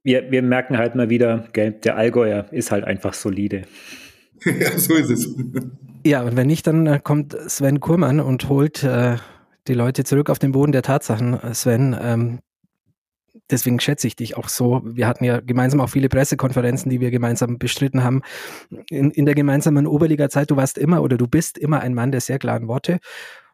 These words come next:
Speaker 3: Hast kürzlich, glaub ich, auch deinen eigenen Pressesprecher in Kempten mal so ein bisschen eingenordet, hast gesagt, „Moment mal, wir müssen hier gar nichts gewinnen, <laughs> sondern wir wollen gewinnen.“ Ähm,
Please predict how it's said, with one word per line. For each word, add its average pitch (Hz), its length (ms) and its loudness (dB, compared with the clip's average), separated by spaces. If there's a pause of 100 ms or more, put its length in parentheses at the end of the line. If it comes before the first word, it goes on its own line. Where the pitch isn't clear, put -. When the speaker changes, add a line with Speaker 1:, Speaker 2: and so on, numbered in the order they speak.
Speaker 3:
Hast - 260 -2
kürzlich, 165 280 0
glaub 131 160 0
ich, 131 100 2
auch 127 100 0
deinen 131 200 0
eigenen 156 380 2
Pressesprecher 151 560 0
in 147 80 0
Kempten 156 260 -2
mal 165 120 2
so 165 60 0
ein 170 40 2
bisschen 170 320 0
eingenordet, 156 600 0
hast 147 180 -2
gesagt, 143 300 -2
„Moment 139 260 0
mal, 147 120 0
wir 139 80 4
müssen 170 300 2
hier 156 120 0
gar 131 180 0
nichts 170 200 -2
gewinnen, 170 320 2
<laughs> - 0 -
sondern 135 400 0
wir 117 160 -4
wollen 160 320 2
gewinnen.“ 185 480 2 (460)
Ähm, 123 440 0